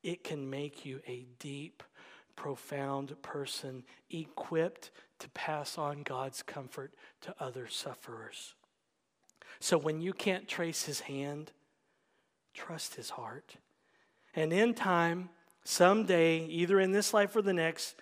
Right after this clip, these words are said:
you will be able to kiss the wave that throws you upon the rock of ages.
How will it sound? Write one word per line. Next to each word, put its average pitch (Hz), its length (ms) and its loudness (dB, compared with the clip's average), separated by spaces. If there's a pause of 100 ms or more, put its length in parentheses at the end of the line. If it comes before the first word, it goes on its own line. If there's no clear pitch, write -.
(500)
you 151 180 -6
will 160 160 0
be 151 180 -4
able 143 140 -2
to 151 100 -10
kiss - 340 -4
the 156 100 -6
wave 139 300 -2
that 139 180 -12
throws 135 340 -8
you 117 260 -10 (420)
upon 127 260 -8
the 123 80 -10
rock 123 280 -8
of 120 120 -12
ages. 113 500 -14